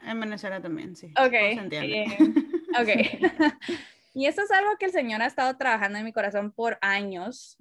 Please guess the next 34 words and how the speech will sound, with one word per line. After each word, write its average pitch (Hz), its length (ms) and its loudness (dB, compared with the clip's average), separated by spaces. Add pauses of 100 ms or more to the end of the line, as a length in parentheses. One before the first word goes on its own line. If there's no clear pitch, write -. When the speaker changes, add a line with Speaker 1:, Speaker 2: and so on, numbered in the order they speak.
(220)
Speaker 2:
Em, 202 920 -2 (840)
ese 208 220 -4
es 214 100 -4
como 226 300 0
mi 196 160 -4
background 185 600 -6
a 190 100 -6
mi 180 180 -10
respuesta, 180 580 -6
pero, 202 400 0 (420)
eh, 190 340 -6
ah, 208 180 2
y 220 140 -8
también 233 340 -2
voy 240 120 4
a 254 40 4
decir, 254 280 0
Joaquín 240 360 -4
es 262 160 -4
un 269 100 -6
amor 262 300 0
de 240 120 0
hijo, 220 440 -6 (880)
eh, 196 540 0
súper 349 380 0
sonriente, 220 1040 0
súper 302 320 -2
Speaker 1:
Mm. - 40 -4
Speaker 2:
tranquilo, 208 680 0
pero 294 180 0
Speaker 1:
<laughs> 294 320 -6 (240)
Speaker 2:
pésimo 226 580 0
para 170 240 2
dormir. - 500 -6